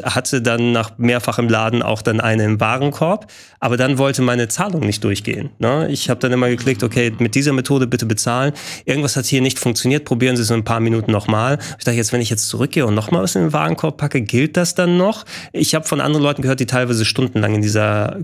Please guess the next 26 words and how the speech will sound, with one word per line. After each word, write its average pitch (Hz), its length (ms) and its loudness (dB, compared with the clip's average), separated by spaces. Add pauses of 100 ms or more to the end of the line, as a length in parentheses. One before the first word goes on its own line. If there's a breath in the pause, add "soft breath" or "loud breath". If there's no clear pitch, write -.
(180)
Kür 110 340 2
drin 113 280 0
waren, 131 160 0
aber 113 140 0
bei - 20 0
mir 127 160 2
hat's 120 140 -4
nach 110 140 -2
eineinhalb 110 260 0
Stunden - 260 -6
oder 110 160 2
so 101 100 0
geklappt, - 520 -4
dass 113 100 -2
ich 110 80 -2
dann 117 140 0
diese 110 160 0
vier 120 180 0
Euro 117 140 0
bezahlen 117 340 0
konnte 117 280 0
und 113 60 2
meine 110 340 2 (360 loud breath)
Bestätigungsmail 120 720 2
bekommen 117 400 0
hab. 127 300 -2